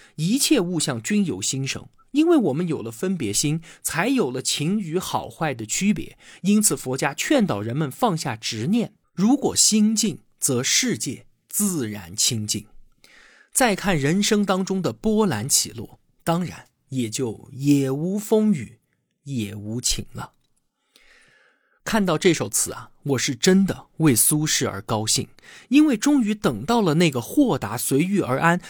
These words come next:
坎坷熟视无睹的苏东坡。他的广阔胸怀与坚韧的意志在吟唱间萦绕耳边。上阙讲出了人生态度，下阙道出了生命的意义，充满了儒家入世、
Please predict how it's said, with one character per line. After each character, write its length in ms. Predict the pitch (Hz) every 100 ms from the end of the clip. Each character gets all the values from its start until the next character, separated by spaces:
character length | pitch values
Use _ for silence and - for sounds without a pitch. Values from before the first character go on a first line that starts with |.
| -
坎 360 | - 151 185 277
坷 200 | - 110
熟 360 | - 147 196
视 180 | 247 226
无 260 | 139 131 233
睹 200 | 180 -
的 80 | 110
苏 220 | - 117
东 140 | 110 107
坡。 260 | 110 - _ _ -
他 120 | 202
的 100 | 202
广 300 | - 113 110
阔 180 | 226 185
胸 240 | 196 202
怀 220 | - 107
与 160 | 120 131
坚 320 | - 233 240
韧 160 | 185 101
的 40 | 170
意 180 | 208
志 240 | 147 123 - - -
在 160 | - 202
吟 380 | 131 147 208 277
唱 300 | - 240 120
间 280 | 131 123 - _ _ -
萦 380 | 135 131 175 196
绕 200 | 180 120
耳 220 | 110 92
边。 240 | 110 - - _ _ _ - _ _ _
上 280 | - 294 190
阙 240 | - - - -
讲 240 | 151 120
出 160 | - 156
了 120 | 120
人 180 | 120 143
生 160 | 160
态 260 | 165 196 107
度， 180 | - - _
下 340 | - 202 131 107
阙 240 | - 107 -
道 220 | 151 117
出 160 | - 139
了 100 | 107
生 320 | - 196 196
命 160 | 196 123
的 80 |
意 160 | 104 139
义， 260 | 92 78 - - -
充 260 | - 302 320
满 180 | 226 117
了 80 | 120
儒 240 | 135 196
家 200 | 208 196
入 200 | 226 190
世、 300 | - 139